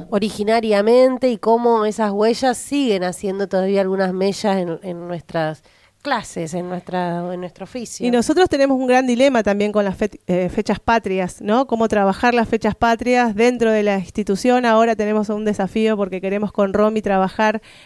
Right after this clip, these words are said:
Speaker 2: queremos hacer la inauguración del mural en el jardín, que se está haciendo el mural, lo están haciendo las chicas del instituto con Romy, después de haber hecho el avistaje, después de haber hecho,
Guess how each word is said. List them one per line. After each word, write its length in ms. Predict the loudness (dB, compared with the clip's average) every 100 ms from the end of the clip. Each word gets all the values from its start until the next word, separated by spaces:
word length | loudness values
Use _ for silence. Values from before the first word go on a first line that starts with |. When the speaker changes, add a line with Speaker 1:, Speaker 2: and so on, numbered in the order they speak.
| -16 -16 -4
Speaker 2:
queremos 380 | 0 2 2 2
hacer 240 | 2 2
la 100 | 2
inauguración 800 | 2 4 4 2 2 2 2 2
del 220 | -2 -2
mural 380 | 0 2 2 0
en 120 | -2
el 100 | -4
jardín, 440 | -2 -2 0 0 -2
que 140 | -6
se 100 | -6
está 160 | -6 -6
haciendo 420 | 0 0 2 0
el 80 | 0
mural, 400 | 2 2 2 2
lo 60 |
están 180 | 0 -4
haciendo 260 | -4 -4 -2
las 120 | -4
chicas 260 | -4 -2 0
del 120 | 0
instituto 480 | -4 -2 0 2 0
con 200 | 0 0
Romy, 340 | 2 2 0
después 260 | -2 0 0
de 60 |
haber 160 | 2 0
hecho 160 | 0
el 40 | -2
avistaje, 600 | -2 -2 -2 -2 -2 -4
después 280 | -4 0 0
de 60 |
haber 220 | 2 2 0
hecho, 340 | 0 0 -2